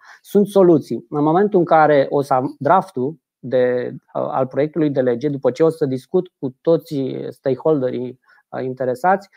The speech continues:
o să o fac public înainte de a, uh, merge cu ea mai departe, o să fie în dezbatere publică, dumneavoastră, presa,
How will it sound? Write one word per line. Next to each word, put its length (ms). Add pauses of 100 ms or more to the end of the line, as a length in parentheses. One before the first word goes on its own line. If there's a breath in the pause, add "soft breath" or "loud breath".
(220 soft breath)
o 100
să 120
o 20
fac 280
public 340
înainte 380
de 100
a, 160 (460)
uh, 360
merge 300
cu 100
ea 60
mai 180
departe, 400
o 80
să 160
fie 160
în 60
dezbatere 440
publică, 400
dumneavoastră, 460
presa, 600